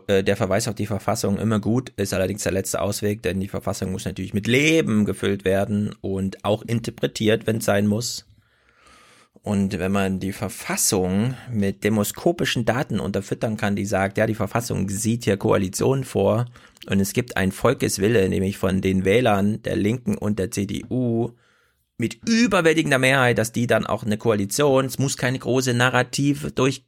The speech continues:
ne, kalkulierte, sondern einfach nur eine Zweck, knallharte Kompromisse, ihr kriegt die Radwege und ihr dürft die Kohlekraftwerke noch zwei Jahre länger behaupten und so.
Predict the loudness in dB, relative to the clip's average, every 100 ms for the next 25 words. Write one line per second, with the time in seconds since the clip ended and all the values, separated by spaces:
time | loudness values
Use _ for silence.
0 | _ _ 0 0 0 0 0 0 -2 -4
1 | -4 -2 -2 -2 -2 -2 -2 -2 0 -2
2 | -4 _ -20 _ _ _ _ _ _ _
3 | _ _ _ _ _ -20 _ -14 -2 2
4 | 2 0 -2 -6 -10 -6 -4 -2 0 0
5 | 0 0 -4 -4 -4 -2 -2 -2 -2 0
6 | 0 0 -2 -4 -4 -2 -2 -4 -4 -6
7 | -2 -2 -2 -2 -4 -2 -2 -2 -6 -6
8 | -4 -4 -6 -4 -6 -6 -8 -8 -10